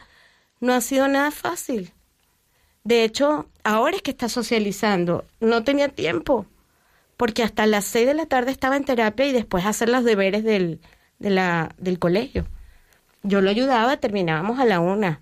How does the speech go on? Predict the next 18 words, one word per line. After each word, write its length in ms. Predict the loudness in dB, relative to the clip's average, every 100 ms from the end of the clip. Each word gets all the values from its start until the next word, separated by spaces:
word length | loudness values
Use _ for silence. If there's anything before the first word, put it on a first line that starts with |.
| _ -10
de 140 | -4
la 100 | -2
mañana. 520 | 0 0 -2 -4 -8 _ _ _ _ _ _ _ _ _ _
Pero 240 | -2 0
pudo. 340 | 2 2 2 -2 _ -20 -20 -20 _ _ _ _ _ _ -20 -20 _ _ _
Pudo. 360 | 0 2 2 -2 -6
Lo 80 | -2
importante 600 | -2 -2 -2 0 0 0
era 120 | 0
que 120 | -4
pudo. 260 | -4 -4 -6 -12 -20 -20 -20 -12
Si 180 | -4 -2
se 140 | 2
me 120 | 0 0
presentaba 560 | -2 -2 0 0 0
alguien 200 | 0 -2
por 180 | 0 0
delante 580 | 2 2 2 -2 -6